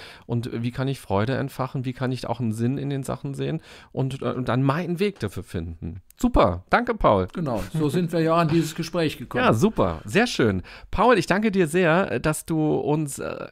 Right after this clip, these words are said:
Speaker 1: erzählt hast, erst einmal, wie Rituale unser Leben gestalten, wie wichtig sie eben auch sind und dass wir auch da ja gucken müssen, welche Rituale wollen wir. Und jetzt sind wir bei den Gewohnheiten, äh, nochmal gewesen, haben so einen kleinen Jahresausklang gemacht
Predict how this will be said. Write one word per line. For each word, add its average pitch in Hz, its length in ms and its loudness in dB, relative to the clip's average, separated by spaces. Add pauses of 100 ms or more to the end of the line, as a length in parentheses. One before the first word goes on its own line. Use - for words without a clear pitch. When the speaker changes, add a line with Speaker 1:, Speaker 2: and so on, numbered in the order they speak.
Speaker 1:
erzählt 135 480 -2
hast, 202 340 -2
erst 120 340 -4
einmal, 127 460 -2
wie 127 320 -2
Rituale 113 720 -2
unser 117 240 -2
Leben 101 300 -2
gestalten, 143 560 -6
wie 113 100 -4
wichtig 117 320 -6
sie 135 200 -8
eben 135 180 -6
auch 120 140 -4
sind 139 260 -2 (280)
und - 220 -4
dass 113 160 -2
wir 131 100 0
auch 98 140 -2
da 98 320 2
ja 170 140 2
gucken 156 340 -4
müssen, 147 320 -4
welche 113 260 -4
Rituale 98 520 -4
wollen 92 260 0
wir. 160 160 0 (320)
Und 110 140 -2
jetzt 113 180 -2
sind 123 240 -2
wir 110 420 0
bei 104 120 -2
den 107 160 -2
Gewohnheiten, 127 840 -4
äh, 113 300 -8
nochmal 127 280 -2
gewesen, 127 540 -2
haben 117 160 0
so 117 60 -2
einen 110 100 0
kleinen 110 320 2
Jahresausklang 113 1400 -2
gemacht 143 440 -4